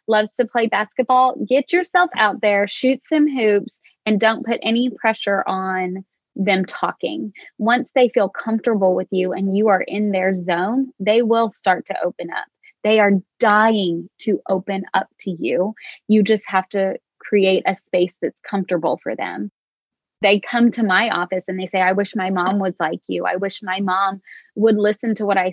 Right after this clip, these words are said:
say." And I'm like, "Your mom has actually better intentions than I do because she loves you in a different way. I bet your mom wants to hear everything you're saying." But there's always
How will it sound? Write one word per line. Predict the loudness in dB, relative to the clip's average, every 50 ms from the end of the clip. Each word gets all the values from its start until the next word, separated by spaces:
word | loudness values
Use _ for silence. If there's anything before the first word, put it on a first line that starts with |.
| -2 0
say." | 0 2
And | 2 2
I'm | 0 0
like, | 0 -2 -2 -2
"Your | -2 0
mom | 0 0 0 0 0 -2
has | -2 -2 -2 0 0
actually | 0 -2 -2 -2 0 2 2 2
better | 4 2 2 0 0
intentions | 0 -2 -4 -4 -2 -2 -2 -2 0 0 2 2 0 -2 _ -6
than | -6 -4 -4
I | -2 0 2
do | 2 2 4 2 2 2
because | 2 -2 -2 -2 -4 -8 -8 -8
she | -6 -4 -2 -2 -2
loves | 0 0 2 2 2 2 2 2
you | 0 -2 -2
in | -2 -6
a | -6 -6
different | -6 -8 -8 -8 -10 -8 -6
way. | -4 -2 0 0 2 2 2 0 -2 -4 -14 -20 -20 _ -6 0 2
I | 2
bet | 4 4 2 2 0
your | -2 -2 0
mom | 0 0 -2 -2 -6 -6 -4 -4 -6 -6 -8 _ _ -12
wants | -6 -2 0 2 2 0 -2 _ -8 -2
to | 0 0
hear | 2 4 4 2 2 0 0
everything | -2 0 2 2 0 0 -2 -8 -8 -8
you're | -6 -8
saying." | -10 -10 _ -8 -6 -6 -4 -6 -6 -8 -10 -12 -12 -14 -20 -10 _ -2
But | -2 0 2
there's | 2 2 0 0 2
always | 2 4 4 4 4 4 2